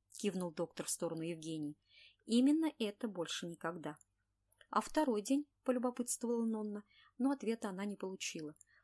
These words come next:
Доктор ещё раз глянул туда, куда та старательно пыталась не смотреть,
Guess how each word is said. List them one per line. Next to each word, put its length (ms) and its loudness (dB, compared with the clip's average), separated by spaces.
Доктор 340 2
ещё 240 -2
раз 180 -2
глянул 320 -4
туда, 300 -4
куда 240 -6
та 160 -6
старательно 560 -4
пыталась 480 -4
не 60 -2
смотреть, 560 -2